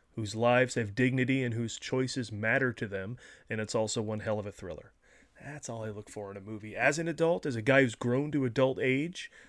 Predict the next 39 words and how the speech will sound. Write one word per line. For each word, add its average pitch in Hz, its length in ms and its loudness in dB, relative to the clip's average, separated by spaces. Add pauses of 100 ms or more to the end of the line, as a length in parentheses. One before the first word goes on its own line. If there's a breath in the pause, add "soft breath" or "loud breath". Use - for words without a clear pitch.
(140 loud breath)
I 143 40 -6
just - 160 -8
want 143 180 0
everything 143 360 0
to 131 60 -2
be 120 180 -2
adult 110 320 0
now. 95 200 -10 (580 loud breath)
It's - 120 -6
not 202 140 10
everything's 151 300 8
gonna 156 200 10
be, 104 280 -2 (100)
but - 160 0
that 190 200 12
which 170 140 0
should 175 280 2
be, 180 280 0 (160)
and 120 440 -4
when 123 100 -2
it - 60 -6
fails 143 400 8
to - 120 -4
be, 135 260 0
I 110 120 -2
get 107 180 -6
upset. - 320 -10 (520 loud breath)
So 101 340 -2
Ebert 110 320 -4
pointing 123 380 0
that 107 160 0
out, 101 200 -4
that 101 120 -8
in 92 80 -14
fact 101 340 -6
this 110 200 -8
movie 117 200 -4
about 110 320 -2
adults 101 560 -8